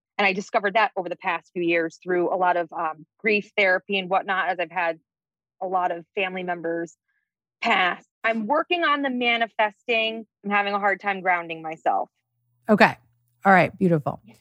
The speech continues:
Speaker 2: right. So, Erica, you're having trouble grounding yourself. You're a stay-at-home mom working from home.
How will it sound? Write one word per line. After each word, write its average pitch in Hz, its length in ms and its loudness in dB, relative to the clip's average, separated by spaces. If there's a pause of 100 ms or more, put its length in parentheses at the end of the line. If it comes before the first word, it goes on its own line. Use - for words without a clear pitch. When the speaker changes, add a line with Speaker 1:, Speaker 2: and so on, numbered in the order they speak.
(120)
Speaker 2:
right. 190 180 6
So, - 160 -2
Erica, 311 340 10
you're 262 160 8
having 208 300 6
trouble 196 280 2
grounding 247 400 6
yourself. 220 680 6
You're 185 640 4
a 196 80 -6
stay-at-home 185 560 0
mom 202 280 6
working 170 360 -2
from 165 240 0
home. 202 600 6